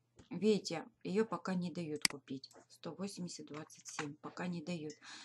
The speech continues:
Да, то есть, э, что-то даётся, что-то не даётся. Да, то есть, но акции, они уже должны у вас, э, срабатывать. Далее, опять-таки, шампуньки, шампуньки.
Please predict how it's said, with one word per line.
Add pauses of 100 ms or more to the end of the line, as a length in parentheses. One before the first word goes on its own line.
(140)
Да,
то
есть,
э,
что-то
даётся,
что-то
не (100)
даётся. (600)
Да,
то
есть,
но
акции,
они
уже
должны
у
вас,
э,
срабатывать.
Далее,
опять-таки,
шампуньки,
шампуньки.